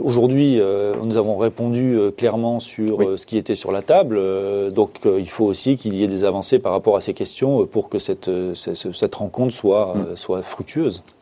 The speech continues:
Speaker 2: Mais vous êtes favorable ou pas, pour le coup, euh, à l'idée qu'il rencontre les administrateurs de Suez pour présenter le projet ?
Speaker 1: Ça, c'est pas moi d'y répondre, c'est au
Speaker 2: Ouais.
Speaker 1: conseil d'administration.
Speaker 2: Bon. Euh,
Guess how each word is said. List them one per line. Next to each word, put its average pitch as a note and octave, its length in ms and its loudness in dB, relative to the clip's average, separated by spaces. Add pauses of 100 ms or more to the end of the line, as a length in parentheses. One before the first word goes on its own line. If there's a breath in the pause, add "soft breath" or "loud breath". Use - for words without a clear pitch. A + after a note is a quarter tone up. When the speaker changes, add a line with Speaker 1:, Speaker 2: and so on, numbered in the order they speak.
(140)
Speaker 2:
Mais C#3 60 2
vous A#2+ 80 6
êtes A2 80 2
favorable A#2 340 0
ou - 20 -6
pas, B2+ 160 0
pour A2+ 160 0
le G#2+ 100 2
coup, C3 300 -2
euh, G2+ 240 4
à - 20 4
l'idée G2+ 240 0
qu'il G2+ 160 -2
rencontre F#2+ 440 -4
les G2 220 -2
administrateurs G2+ 400 -4
de G2 80 -4
Suez C#3+ 180 -6
pour - 140 -4
présenter G2 260 -6
le F#2+ 40 -6
projet ? F#2 260 -8
Speaker 1:
Ça, A#2+ 120 0
c'est A2 120 -2
pas C#3+ 100 4
moi D3 100 4
d'y A2+ 80 2
répondre, A#2+ 300 2
c'est - 100 -4
au G#2 60 0
Speaker 2:
Ouais. G2 60 0
Speaker 1:
conseil A2 160 2
d'administration. G#2 500 -6
Speaker 2:
Bon. F2+ 220 -2 (480 loud breath)
Euh, F#2 840 2